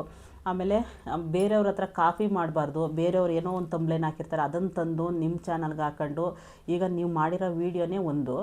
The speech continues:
ನಿಮ್ಮ ತಮ್ಬ್‌ಲೈನೇ ಒಂದು, ಆ ಥರ ಇದ್ದರೆ ಕಾಪಿ, ಕಾಪಿ ಸ್ಟ್ರೈಕ್ ಬರುತ್ತೆ, ಕಾ-,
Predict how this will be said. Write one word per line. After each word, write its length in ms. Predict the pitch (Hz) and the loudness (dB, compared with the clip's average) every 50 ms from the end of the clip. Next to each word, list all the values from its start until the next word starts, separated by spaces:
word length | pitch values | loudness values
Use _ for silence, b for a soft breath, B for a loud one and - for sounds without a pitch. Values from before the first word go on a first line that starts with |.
| 247 B B B B B B B 208 | -6 B B B B B B B 0
ನಿಮ್ಮ 140 | 214 233 214 | 0 0 4
ತಮ್ಬ್‌ಲೈನೇ 480 | - 202 190 202 202 202 202 202 208 214 | 4 4 6 6 6 4 4 4 4 4
ಒಂದು, 340 | 202 185 156 151 135 - - - B B B B - | 4 4 2 2 0 0 -4 -4 B B B B 0
ಆ 100 | 175 185 | 0 0
ಥರ 140 | 185 196 185 | 2 2 2
ಇದ್ದರೆ 300 | 175 165 160 180 202 208 | 2 2 2 0 0 0
ಕಾಪಿ, 320 | 208 - 170 160 160 - 160 147 - - | 2 2 2 2 2 0 -2 -2 0 0
ಕಾಪಿ 240 | 160 160 156 165 160 | 0 0 0 -2 -4
ಸ್ಟ್ರೈಕ್ 280 | 165 - 165 160 160 | -4 -2 -4 -4 -4
ಬರುತ್ತೆ, 280 | 160 151 151 - 185 196 | -6 -8 -6 -4 -4 -2
ಕಾ-, 320 | 190 160 147 143 139 135 | 0 0 2 2 0 -2